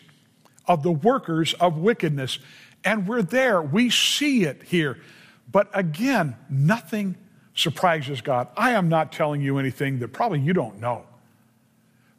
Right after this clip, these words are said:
But we need to remind each other of this. This is how we comfort one another. We need to remember this. Proverbs ten twenty-nine, "The way of the Lord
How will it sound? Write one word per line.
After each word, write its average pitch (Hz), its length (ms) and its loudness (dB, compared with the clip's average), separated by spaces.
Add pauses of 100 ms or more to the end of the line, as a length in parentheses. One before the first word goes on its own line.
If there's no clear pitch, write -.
But 175 140 2
we 226 140 2
need 220 180 2
to 165 80 2
remind 175 520 2
each 156 240 -2
other 131 280 0
of 117 100 -6
this. 127 460 -2 (120)
This 214 240 4
is 185 80 -8
how 180 160 0
we 156 160 0
comfort 160 540 -4
one 139 240 0
another. 127 480 -4 (540)
We 170 280 4
need 156 560 0 (220)
to - 140 0
remember 143 880 0 (160)
this. 139 560 0 (580)
Proverbs 175 500 2
ten 196 340 -2
twenty-nine, 151 760 0 (580)
"The 160 140 6
way 165 300 2
of 208 100 2
the 160 100 2
Lord 160 540 4